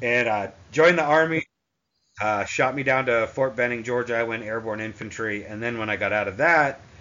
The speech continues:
I had a cousin who did Renaissance festivals, and I traveled the whole country doing that for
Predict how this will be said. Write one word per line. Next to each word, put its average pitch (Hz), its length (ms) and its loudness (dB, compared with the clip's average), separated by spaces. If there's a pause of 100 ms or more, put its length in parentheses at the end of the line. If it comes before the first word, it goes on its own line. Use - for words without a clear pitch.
(460)
I 117 80 -2
had 117 160 4
a 101 40 2
cousin 147 380 0
who 120 120 -2
did 107 160 -4
Renaissance 113 540 -4
festivals, 98 540 -6
and 101 140 -6
I 104 60 -2
traveled 107 340 -4
the 95 80 -4
whole 120 140 -2
country 113 340 -8
doing 98 240 -6
that 123 280 -2
for 92 380 -6